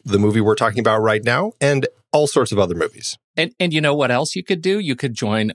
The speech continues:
Speaker 2: our membership program through patreon dot com slash the next reel. And I only bring it up because, A, it is a way for you to directly support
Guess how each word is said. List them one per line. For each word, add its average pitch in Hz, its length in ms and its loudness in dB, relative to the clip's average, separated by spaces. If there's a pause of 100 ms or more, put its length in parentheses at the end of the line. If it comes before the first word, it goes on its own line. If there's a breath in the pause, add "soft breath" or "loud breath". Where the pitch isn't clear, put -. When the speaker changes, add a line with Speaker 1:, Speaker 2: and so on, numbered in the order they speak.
Speaker 2:
our 107 320 2
membership 101 840 -2 (140)
program 107 640 0
through 135 240 -2
patreon 113 880 -2
dot 110 280 -2
com 120 220 -2
slash 107 260 -2
the 120 80 -4
next 127 240 -2
reel. 104 120 -2
And 110 80 0
I 131 200 0
only 220 260 0
bring 110 200 -2
it 98 100 -4
up 98 120 0
because, 104 400 -4 (120)
A, 113 340 0 (320 loud breath)
it 151 140 0
is 127 100 2
a 120 60 0
way 113 160 0
for 123 140 -4
you 117 180 0
to 123 80 -2
directly 117 580 -2
support 120 480 -4